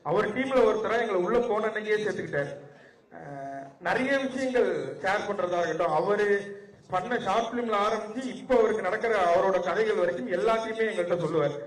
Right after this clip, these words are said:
அது மாதிரி எங்களுக்கு ஏதாவது ஒண்ணு, "இது தலைவா, இது, இது என்ன பண்ணலாம், இது என்ன பண்ணலாம்னா, இதை இப்ப பண்ணிடாதீங்க, இது கரெக்டான growth-ஆ இருக்காது, இதை பண்ணதுக்கு அப்புறம் தான் நீங்க இதை பண்ணணும்" இப்படின்ற மாதிரி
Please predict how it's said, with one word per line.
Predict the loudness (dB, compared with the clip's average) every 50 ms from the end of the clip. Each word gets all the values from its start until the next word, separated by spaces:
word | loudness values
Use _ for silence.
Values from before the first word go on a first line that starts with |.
| -14 -16 -20 -20 -12 -6
அது | -4 -2 0
மாதிரி | 0 0 0 0 -2 -2
எங்களுக்கு | -4 -4 -6 -6 -2 0 0
ஏதாவது | 2 2 2 2 2 2 0 0
ஒண்ணு, | -2 -4 -4 -4 -4 -6 -8 -10 -14 -18 -20 -20 -20 _ -14
"இது | -12 -10 -10 -8 -6
தலைவா, | -6 -4 -4 -2 -2 -2 -2 -2
இது, | -2 -4 -4 -4 -4 -4 -4 -6
இது | -6 -8 -8
என்ன | -8 -8 -6
பண்ணலாம், | -6 -6 -6 -4 -4 -6 -4
இது | -4 -4 -4
என்ன | -4 -4
பண்ணலாம்னா, | -6 -6 -6 -6 -6 -6 -6 -8 -8 -10 -8
இதை | -4 -2 -2
இப்ப | -2 -2 -2 -4 -4 -4
பண்ணிடாதீங்க, | -6 -4 -4 -4 -4 -6 -6 -8 -8 -8 -8 -10 -14
இது | -16 -14 -10 -8 -6 -6 -6 -6 -8 -8 -6
கரெக்டான | -6 -6 -4 -4 -4 -6 -6 -4 -2
growth-ஆ | -2 -2 -2 -2 -2
இருக்காது, | -2 -2 -2 -2 -4 -4 -4 -6 -8 -10 -14 -16 -20 -20 -16 -10
இதை | -6 -2 -2 0
பண்ணதுக்கு | 0 0 -2 -2 -2 -4 -4 -4
அப்புறம் | -6 -4 -4 -4 -4 -4
தான் | -4 -6
நீங்க | -6 -6 -8
இதை | -8 -4 -4 -2
பண்ணணும்" | -2 -2 -4 -4 -4 -6 -8 -10 -12
இப்படின்ற | -14 -14 -10 -10 -10 -8 -8 -8
மாதிரி | -6 -6 -6 -4 -4 -6 -6 -6 -8 -10